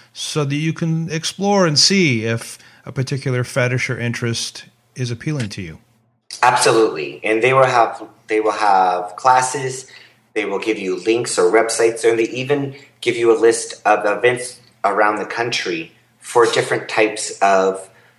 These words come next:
Speaker 2: fetishes or kinks. Uh, in April, I will be attending claw, which stands for Cleveland Leather Awareness Weekend,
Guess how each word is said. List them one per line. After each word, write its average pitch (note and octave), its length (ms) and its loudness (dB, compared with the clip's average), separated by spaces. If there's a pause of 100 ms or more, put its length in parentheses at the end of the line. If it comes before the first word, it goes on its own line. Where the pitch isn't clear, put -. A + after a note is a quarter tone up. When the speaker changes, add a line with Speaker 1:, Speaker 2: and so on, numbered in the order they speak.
(200)
Speaker 2:
fetishes B2 1000 -2 (280)
or F#2 200 -2
kinks. - 720 -4 (380)
Uh, E2 400 -4 (1000)
in A2 240 4
April, A#2 800 2 (360)
I G#2+ 160 6
will G#2+ 140 2
be G#2+ 160 -4
attending G#2+ 680 -6
claw, F#2 640 2 (640)
which G#2 300 -4
stands A2 580 2
for G2 760 2 (640)
Cleveland C#3+ 800 -2
Leather G#2+ 420 4
Awareness G2 680 -4
Weekend, B2+ 500 -6